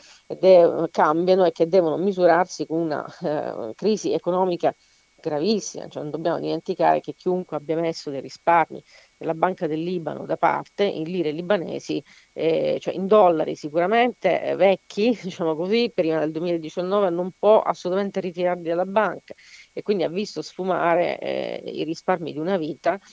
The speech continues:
e, e in questa situazione specifica non può nemmeno tirarli fuori, addirittura per restaurare la propria casa. E ricordo, insomma, che il,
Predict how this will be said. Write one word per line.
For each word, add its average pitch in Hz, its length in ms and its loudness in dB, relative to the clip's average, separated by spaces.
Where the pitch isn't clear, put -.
e, - 240 2
e 151 60 -6
in 139 320 -8
questa 175 260 0
situazione 156 380 -4
specifica - 720 -8
non 170 220 -6
può 165 160 0
nemmeno 156 280 -4
tirarli 147 380 -4
fuori, 147 520 -2
addirittura 160 560 -2
per 156 100 -4
restaurare 147 480 -6
la 143 100 -2
propria - 300 -12
casa. 147 440 -8
E - 240 -10
ricordo, 147 460 -2
insomma, - 240 -10
che - 80 -12
il, - 400 -14